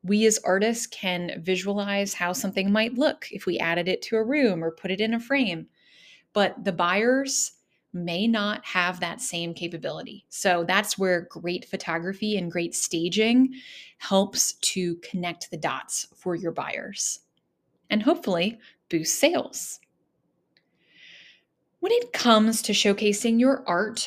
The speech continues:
on different platforms, such as social media or personal portfolios, consistency is very important.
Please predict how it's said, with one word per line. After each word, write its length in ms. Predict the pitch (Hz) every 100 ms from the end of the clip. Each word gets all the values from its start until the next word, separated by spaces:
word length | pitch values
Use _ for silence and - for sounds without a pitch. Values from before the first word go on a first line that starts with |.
| 226
on 280 | 202 196 190
different 340 | 202 240 240
platforms, 640 | - 165 - 165 175 214
such 240 | - 185 190
as 120 | 190
social 340 | - 196 262
media 540 | 226 220 214 214 214 208
or 420 | 180 180 175 175 -
personal 500 | - 214 208 220 214
portfolios, 1120 | 208 208 - 185 185 180 175 175 175 175 - - - - - _ _
consistency 1200 | - 233 233 - 269 - 302 285 - 269 269 269 269
is 480 | 190 185 185 180 -
very 420 | 170 185 180 185
important. 540 | - 170 - 165 220